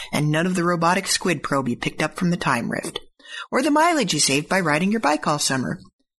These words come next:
While you can't put a price tag on your stories, now with TrueCar you can at least find out what your car's worth when it's time to sell or trade it in. Just go to TrueCar, simply enter your license plate number, and watch how your car's details pop up. Then answer a few questions.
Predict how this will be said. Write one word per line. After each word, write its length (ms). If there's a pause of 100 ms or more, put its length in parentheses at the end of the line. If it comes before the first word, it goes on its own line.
(220)
While 160
you 140
can't 320
put 140
a 40
price 300
tag 240
on 160
your 80
stories, 600 (280)
now 160
with 160
TrueCar 520
you 60
can 160
at 100
least 220
find 240
out 160
what 80
your 120
car's 380
worth 300
when 80
it's 140
time 220
to 40
sell 260
or 80
trade 280
it 100
in. 220 (500)
Just 180
go 140
to 60
TrueCar, 560 (200)
simply 300
enter 240
your 160
license 400
plate 240
number, 400 (260)
and 140
watch 240
how 80
your 180
car's 380
details 420
pop 300
up. 260 (460)
Then 240
answer 380
a 80
few 120
questions. 600